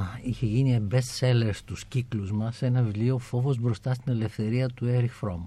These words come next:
Είναι ο πρώτος μεγάλος φόβος. Είναι ζώρικη η ελευθερία.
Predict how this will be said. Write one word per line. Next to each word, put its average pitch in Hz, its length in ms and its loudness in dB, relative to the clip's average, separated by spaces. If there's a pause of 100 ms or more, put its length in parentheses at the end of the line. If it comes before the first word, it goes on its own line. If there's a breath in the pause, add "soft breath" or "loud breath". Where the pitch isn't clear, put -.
(160)
Είναι 202 180 2
ο 254 60 2
πρώτος 170 380 0
μεγάλος 92 440 -2
φόβος. - 560 -10 (520 soft breath)
Είναι 196 180 4
ζώρικη 175 480 6
η - 20 -4
ελευθερία. 85 600 -8